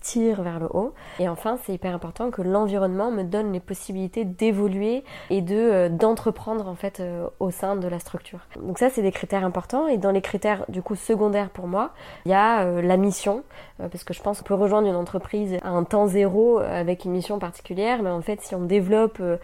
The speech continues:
et si on combat en interne, et si on arrive à, à, à proposer de nouveaux projets, de fait, sa mission va bouger aussi.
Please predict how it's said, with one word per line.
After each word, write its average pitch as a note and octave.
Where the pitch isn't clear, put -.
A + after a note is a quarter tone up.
et F3
si -
on F#3
combat G#3+
en A3
interne, G3+
et F3+
si F#3
on F#3
arrive F#3+
à, F3
à, -
à F3+
proposer G3+
de G3
nouveaux F3+
projets, F#3+
de G3+
fait, A3+
sa G3+
mission F#3+
va F#3
bouger E3+
aussi. -